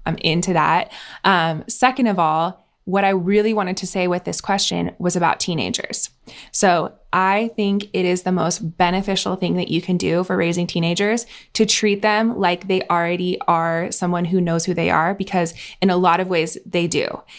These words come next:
And the conditioning can be doubting themselves, questioning themselves. They might actually have a really natural understanding or inclination of what's right for them.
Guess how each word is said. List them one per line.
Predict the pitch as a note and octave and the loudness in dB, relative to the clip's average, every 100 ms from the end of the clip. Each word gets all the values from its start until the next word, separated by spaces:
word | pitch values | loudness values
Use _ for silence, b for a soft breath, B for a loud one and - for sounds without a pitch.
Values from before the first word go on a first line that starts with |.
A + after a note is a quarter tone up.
| B | B
And | G3 F#3 F#3 | 2 2 0
the | |
conditioning | F#3 G3 G3 A#3+ C4+ A3+ F3 F3 | -2 0 2 2 2 2 0 -2
can | F#3+ | 0
be | F3+ E3+ D#3 D#3 B B | 0 0 0 0 B B
doubting | G#3 F#3 F#3 F3 | 4 4 4 -2
themselves, | F3 E3+ - E2+ - | -4 -4 -4 -4 -4
questioning | - - G#3 - G#3 F3 | -8 -2 0 0 0 -2
themselves. | E3+ E3+ E3+ E3 | -2 -2 0 0
They | G3 G#3 | 2 2
might | A3+ B3 | 2 0
actually | A3 - A#3 | -4 -2 -2
have | G3+ | 0
a | G3 | 0
really | F#3 F#3 G3 G#3+ | 0 2 2 4
natural | G#3 F#3+ E3+ - G#3 F#3 F3+ B B B | 4 2 0 -2 0 2 0 B B B
understanding | G3 G#3 G#3 G3+ A3 G3+ | 2 2 0 0 2 0
or | |
inclination | - F#3 F#3+ F#3+ C4 - | -2 -4 -2 0 2 2
of | F3+ E3 | 0 -2
what's | D#3+ - | -4 0
right | F#3+ C4+ | 0 0
for | - F3 | -2 -2
them. | D#3+ E3 | -2 -2